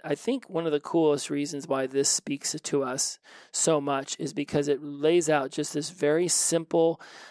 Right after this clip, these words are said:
strategy to understand ourselves and to begin to shift our behaviors, but it's so broadly connected.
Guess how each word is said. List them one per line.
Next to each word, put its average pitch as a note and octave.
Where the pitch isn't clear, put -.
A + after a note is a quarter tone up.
strategy E3
to D#3
understand C#3+
ourselves C#3+
and D3
to C#3+
begin C#3
to C3+
shift -
our C3+
behaviors, C#3+
but D#3+
it's D3
so E3+
broadly C#3
connected. C3